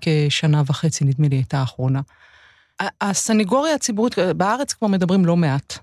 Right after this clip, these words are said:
על ה-, על המודל הזה, והסניגוריה הציבורית, אה, באמת מתנגדת לו,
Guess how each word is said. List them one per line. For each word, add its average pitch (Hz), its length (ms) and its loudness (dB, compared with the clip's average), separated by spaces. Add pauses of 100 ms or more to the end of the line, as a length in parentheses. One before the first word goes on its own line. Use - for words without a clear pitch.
(200)
על 147 220 0
ה-, 135 580 0 (180)
על 139 200 -2
המודל 135 460 0
הזה, 147 240 2 (760)
והסניגוריה 180 560 0
הציבורית, 208 720 -2
אה, 190 220 2
באמת 175 220 -2
מתנגדת 170 600 -2
לו, 160 480 2